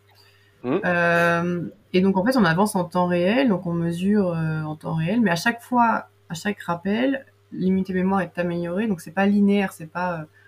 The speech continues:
Speaker 2: après six mois, il y a plus rien et il faut refaire une
Speaker 1: Ouais.
Speaker 2: dose, comme un médicament, par exemple, que tu, tu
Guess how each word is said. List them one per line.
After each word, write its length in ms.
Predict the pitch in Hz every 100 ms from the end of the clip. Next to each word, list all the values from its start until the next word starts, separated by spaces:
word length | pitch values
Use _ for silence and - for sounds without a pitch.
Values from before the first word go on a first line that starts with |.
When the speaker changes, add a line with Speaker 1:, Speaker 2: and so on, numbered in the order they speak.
| -
Speaker 2:
après 240 | 170 165
six 180 | 185 196
mois, 140 | 196 196
il 60 |
y 40 | 160
a 40 |
plus 180 | - 170
rien 420 | 180 190 190 180
et 60 | 151
il 140 | 160
faut 300 | - 165 160
refaire 240 | 160 165 175
une 100 | 170
Speaker 1:
Ouais. 120 | 180
Speaker 2:
dose, 300 | 190 180 156 - _ _ _ -
comme 180 | 175 170
un 100 | 170
médicament, 540 | 170 165 185 180 185
par 160 | 170 165
exemple, 400 | 156 170 180 165
que 60 |
tu, 160 | 156
tu 80 | 151